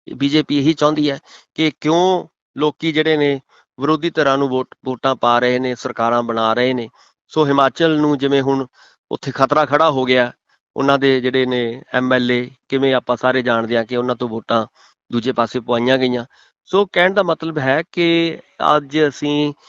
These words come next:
ਲੋਕਤੰਤਰ ਨੂੰ ਕਿਵੇਂ ਖਤਮ ਕਰਨ ਦੀਆਂ ਜਿਹੜੀਆਂ ਕੋਸ਼ਿਸ਼ਾਂ ਹੋ ਰਹੀਆਂ ਨੇ, ਉਹ ਅਸੀਂ, ਅ, ਸਿੱਧੇ ਤੌਰ ਤੇ ਦੇਖ ਰਹੇ ਹਾਂ।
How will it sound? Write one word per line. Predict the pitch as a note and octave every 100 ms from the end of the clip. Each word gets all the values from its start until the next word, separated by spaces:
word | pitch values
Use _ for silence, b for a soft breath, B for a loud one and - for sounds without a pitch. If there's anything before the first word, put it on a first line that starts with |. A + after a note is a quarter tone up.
| b _ B2
ਲੋਕਤੰਤਰ | C#3+ D#3 D3+ - D3 C#3+ C3+ - C#3+
ਨੂੰ | C3+ C#3+ C#3 C3+ C3+ _ _
ਕਿਵੇਂ | F3+ G#3 G#3 F3 - -
ਖਤਮ | G3+ G3 F#3
ਕਰਨ | D#3+ D3+ D3+
ਦੀਆਂ | D3
ਜਿਹੜੀਆਂ | C#3+ D3+ D3
ਕੋਸ਼ਿਸ਼ਾਂ | D3 D3 - D3+
ਹੋ | C3+
ਰਹੀਆਂ | C3 C3+ B2+
ਨੇ, | A2 _ b b _ _ _ G3
ਉਹ | G#3+ G#3+ E3+
ਅਸੀਂ, | D#3 D#3+ D3 -
ਅ, | - D3+ C3+
ਸਿੱਧੇ | - E3+ F#3
ਤੌਰ | C3+ C3
ਤੇ | A#2+ A#2+
ਦੇਖ | B2+ A#2
ਰਹੇ | D#3+
ਹਾਂ। | D#3+